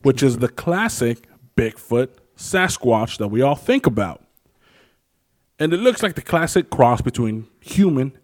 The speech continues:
and a mountain gorilla. It has large, it has a large, powerful, thick build,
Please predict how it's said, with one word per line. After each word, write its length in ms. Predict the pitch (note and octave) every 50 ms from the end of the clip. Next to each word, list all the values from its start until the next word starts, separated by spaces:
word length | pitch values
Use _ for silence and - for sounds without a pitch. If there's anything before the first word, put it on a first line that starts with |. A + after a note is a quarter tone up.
| _
and 120 | C#3+ E3+ F3+
a 40 |
mountain 340 | F#3+ G#3+ A#3 A#3 G3 - G#2+
gorilla. 380 | A2+ G#2+ - G#2 - F#2 - - _ _ _ _ _ _ _ _ _ _ _ _ _ _ _ _ -
It 120 | D#3 D3+
has 380 | C#3 D3+ E3 D#3+ D3+ B2+ - - - _ -
large, 760 | A#2+ B2 A#2+ A#2+ B2+ B2+ C3 C#3 C#3 C3+ C#3 C3+ - - - _ _ _ _ _ _ _ _ _ _
it 80 | B2 C3
has 160 | E3 E3 C#3+
a 60 | B2+
large, 500 | A2+ A2+ A#2 B2 C3 B2+ C3 B2+ - -
powerful, 460 | - - C3+ C3 B2 - - B2+ G#2 -
thick 600 | - - - - - C#3+ E3 F#3 F3+ - D3 C3
build, 420 | C3 A#2 G#2 G#2 A2 C3+ D3+ -